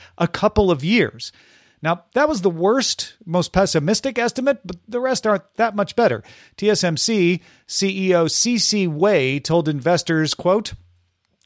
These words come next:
"In twenty twenty-three, I hope we can offer more capacities su-, to support our customers.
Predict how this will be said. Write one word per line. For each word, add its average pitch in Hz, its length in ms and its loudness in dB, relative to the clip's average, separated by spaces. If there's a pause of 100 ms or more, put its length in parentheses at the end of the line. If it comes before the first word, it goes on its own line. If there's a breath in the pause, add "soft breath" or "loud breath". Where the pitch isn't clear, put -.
(140)
"In 220 220 2
twenty 277 320 0
twenty-three, 151 560 -4 (240)
I 151 100 2
hope 165 240 2
we 214 80 0
can 190 140 0
offer 165 320 2
more 147 240 0
capacities 139 640 0
su-, - 140 -4
to - 280 -2
support 143 320 0
our 127 120 0
customers. 170 560 0